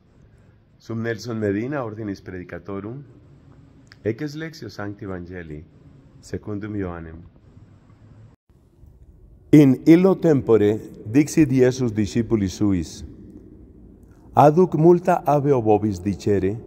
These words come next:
sed non potestis portare modo. Cum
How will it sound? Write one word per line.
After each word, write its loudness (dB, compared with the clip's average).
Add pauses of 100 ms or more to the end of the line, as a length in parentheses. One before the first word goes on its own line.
(600)
sed 4
non 4
potestis -2
portare 0
modo. -2 (1000)
Cum 6